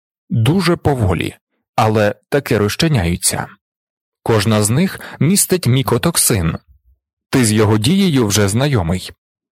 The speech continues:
Ним тебе пригощали колишні роботодавці в Мемфісі». Кейс кліпнув. Усміхнена маска вела далі. «Часу тобі відпущено рівно стільки,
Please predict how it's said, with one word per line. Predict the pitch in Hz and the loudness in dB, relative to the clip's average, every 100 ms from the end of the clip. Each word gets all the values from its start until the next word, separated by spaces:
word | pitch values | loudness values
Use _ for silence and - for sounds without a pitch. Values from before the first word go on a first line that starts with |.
| _ _ _ | _ _ _
Ним | 113 135 202 | 0 2 2
тебе | 175 123 135 | 2 0 2
пригощали | - 120 117 - 160 175 | 2 2 0 0 2 0
колишні | - 120 180 185 202 | 0 0 0 0 0
роботодавці | 190 175 190 151 107 - 147 | 2 2 2 2 0 0 0
в | |
Мемфісі». | 156 101 92 95 - 90 - - _ _ _ _ _ _ _ _ _ _ _ _ | 2 0 0 -2 -2 -2 -8 -14 _ _ _ _ _ _ _ _ _ _ _ _
Кейс | - 104 82 | -4 -2 -2
кліпнув. | - 101 95 - 165 - - _ _ _ _ _ _ _ | -2 -2 -4 -6 -6 -8 -14 _ _ _ _ _ _ _
Усміхнена | 143 - 120 98 110 107 104 | -2 0 0 0 0 0 0
маска | 117 165 - 165 | 0 0 0 -2
вела | 143 123 95 | -2 -2 -2
далі. | 95 101 90 98 - _ _ _ _ _ _ _ _ _ - | -2 -4 -4 -8 -12 _ _ _ _ _ _ _ _ _ -2
«Часу | 117 139 226 | 0 2 0
тобі | 214 170 139 | 0 0 0
відпущено | 113 - 107 98 - 101 98 | -2 -2 -2 -2 -2 0 0
рівно | 101 95 | 0 0
стільки, | 98 - 196 180 - | 0 -2 -2 -2 -6